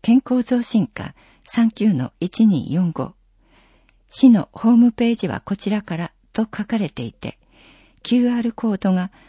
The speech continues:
下、左側にあります。お家で体操をしてフレイルを予防しましょう。フレイルとは、加齢とともに筋力や活力が低下し、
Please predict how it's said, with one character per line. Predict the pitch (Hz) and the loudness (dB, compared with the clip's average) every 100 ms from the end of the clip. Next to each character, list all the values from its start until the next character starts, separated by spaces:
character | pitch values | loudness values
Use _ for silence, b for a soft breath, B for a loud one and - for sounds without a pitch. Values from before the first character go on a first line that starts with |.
| b b | b b
下、 | - - 226 208 - _ _ _ _ | -14 -10 -8 -8 -10 _ _ _ _
左 | 175 233 247 247 | -2 2 4 4
側 | 226 220 | 4 4
に | 262 - | 2 0
あ | 151 | -6
り | 127 | -6
ま | - | -6
す。 | - - _ _ _ _ _ _ _ _ _ _ _ _ _ _ _ | -12 -18 _ _ _ _ _ _ _ _ _ _ _ _ _ _ _
お | 180 | -2
家 | 226 254 - 240 | 0 -2 -4 -2
で | 240 | -2
体 | 226 196 247 | -2 -4 -4
操 | - - 226 220 | -6 -4 -2 0
を | 214 | -2
し | 208 - | -6 -10
て | 165 - _ _ | -10 -10 _ _
フ | - 185 | -6 -4
レ | 202 262 | 0 0
イ | 202 | -2
ル | 131 107 | -4 -8
を | - - _ | -12 -16 _
予 | 151 | -6
防 | 151 226 220 | -2 -2 -2
し | - 214 | -2 -2
ま | 220 | -2
し | - - | -4 -6
ょ | 190 | -6
う。 | - _ _ _ _ _ _ _ _ _ _ _ _ _ | -8 _ _ _ _ _ _ _ _ _ _ _ _ _
フ | - 196 | -6 2
レ | 247 | 4
イ | 220 | 2
ル | 156 | -2
と | 147 | -6
は、 | 127 139 _ _ _ _ _ | -6 -8 _ _ _ _ _
加 | 165 | -4
齢 | 170 202 | -2 -2
と | 202 | -4
と | 196 190 | -2 0
も | 190 | 2
に | 185 185 | 0 -4
筋 | - 247 240 | 2 6 6
力 | 240 - | 4 -2
や | 113 - | -6 -8
活 | - 180 - | -8 -8 0
力 | 240 226 135 | 0 0 -6
が | 104 | -8
低 | - 190 | -4 -4
下 | - 151 | -4 -10
し、 | - - | -8 -10